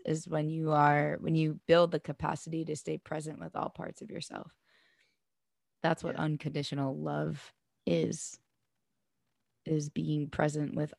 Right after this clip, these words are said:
Speaker 1: all the parts. And that's exactly what you have shifted into in so many ways.
Speaker 2: Yep.
Speaker 1: Incredible. I'm so proud of you.
Speaker 2: Thank you.
Speaker 1: I'm so honored that I get to be a part of this.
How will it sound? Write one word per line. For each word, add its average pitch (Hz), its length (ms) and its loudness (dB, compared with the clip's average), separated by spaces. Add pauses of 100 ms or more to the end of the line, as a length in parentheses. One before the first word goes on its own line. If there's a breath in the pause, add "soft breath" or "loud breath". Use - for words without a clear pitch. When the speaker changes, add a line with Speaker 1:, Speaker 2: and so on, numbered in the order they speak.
Speaker 1:
all 175 160 4
the 165 100 -4
parts. - 480 -8 (760)
And 160 160 6
that's 151 200 6
exactly 156 420 2
what 151 160 0
you 160 460 -2
have 151 440 -2 (200)
shifted - 420 0
into 147 300 -4
in 156 120 -4
so 147 180 -2
many 151 180 -2
ways. 151 320 -4 (1900 soft breath)
Speaker 2:
Yep. 240 220 -4 (340)
Speaker 1:
Incredible. 156 640 -2 (920)
I'm 185 120 0
so 180 200 2
proud 165 280 4
of 165 120 0
you. 175 200 -2 (460)
Speaker 2:
Thank 302 280 -10
you. 180 180 -12 (1040)
Speaker 1:
I'm 170 120 -4
so 170 540 0
honored 156 420 -2
that 151 140 -2
I 147 100 0
get 156 180 -4
to 165 80 -4
be 151 140 -2
a 151 40 -4
part - 260 -4
of 151 60 0
this. - 280 -4